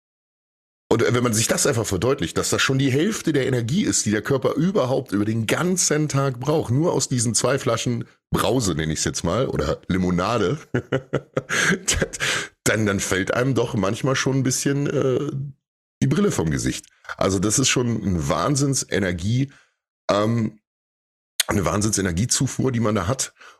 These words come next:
und die entsprechend natürlich dafür sorgt, dass man, wenn man dann noch sogar relativ normal ist, super schnell in den Überschuss kommt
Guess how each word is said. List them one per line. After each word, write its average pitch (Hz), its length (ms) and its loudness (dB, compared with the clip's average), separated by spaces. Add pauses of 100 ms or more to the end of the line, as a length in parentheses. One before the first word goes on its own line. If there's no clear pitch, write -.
(100)
und 98 240 0
die 95 140 0
entsprechend 101 760 -2
natürlich 107 400 -2
dafür 85 280 0
sorgt, 76 380 -2
dass - 160 0
man, 87 400 -2
wenn 87 140 0
man 85 160 0
dann 98 240 0
noch 90 360 -2
sogar 90 360 0
relativ 110 640 -2
normal 82 600 0
ist, - 400 -2 (460)
super 95 500 2
schnell 95 280 2
in 90 80 2
den 90 140 0
Überschuss 87 500 0
kommt - 340 -6